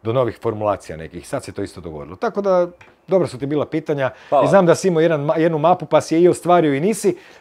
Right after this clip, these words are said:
Speaker 1: ali
Speaker 2: A to je, ima ih i više, na kraju neka se
Speaker 1: Znam.
Speaker 2: preformuliraju u hodu i
Speaker 1: Neka
Speaker 2: tako
Speaker 1: se
Speaker 2: dalje.
Speaker 1: dogodi unutar drugih tako. U svakom
Speaker 2: A, ap-,
Speaker 1: slučaju,
Speaker 2: apsolutno.
Speaker 1: kako je, mislim, moramo se rukovati za kameru,
Speaker 2: A,
Speaker 1: tako?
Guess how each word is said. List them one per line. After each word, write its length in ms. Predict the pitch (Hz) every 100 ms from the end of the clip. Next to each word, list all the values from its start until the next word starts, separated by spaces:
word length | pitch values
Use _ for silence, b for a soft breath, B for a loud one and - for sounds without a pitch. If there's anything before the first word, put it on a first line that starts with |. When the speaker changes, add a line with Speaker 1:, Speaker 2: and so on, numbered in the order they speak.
| b
Speaker 1:
ali 260 | 156 175 320
Speaker 2:
A 40 |
to 160 | 320 277
je, 260 | 233 202 233
ima 140 | 247
ih 200 | 214 202
i 80 | 208
više, 320 | 226 214 170
na 80 | 156
kraju 240 | 170 180
neka 200 | 180 180
se 120 | 170
Speaker 1:
Znam. 100 | 143
Speaker 2:
preformuliraju 680 | 120 160 160 165 175 170 143
u 80 | 139
hodu 360 | 151 170 156
i 40 | 131
Speaker 1:
Neka 140 | 131
Speaker 2:
tako 120 | 139
Speaker 1:
se 60 | 127
Speaker 2:
dalje. 100 | 135
Speaker 1:
dogodi 280 | 143 156 139
unutar 260 | 127 120
drugih 260 | 110 110 95
tako. 240 | 87 76
U 40 | 135
svakom 180 | 202 -
Speaker 2:
A, 0 |
ap-, 80 | 156
Speaker 1:
slučaju, 220 | 156 170
Speaker 2:
apsolutno. 360 | 127 - 101 90
Speaker 1:
kako 220 | 170 165
je, 60 |
mislim, 220 | 156 160 160
moramo 220 | 160 156
se 120 | 151
rukovati 340 | 143 123 82
za 80 | 69
kameru, 240 | - 82 135
Speaker 2:
A, 240 | 143 139
Speaker 1:
tako? 180 | - -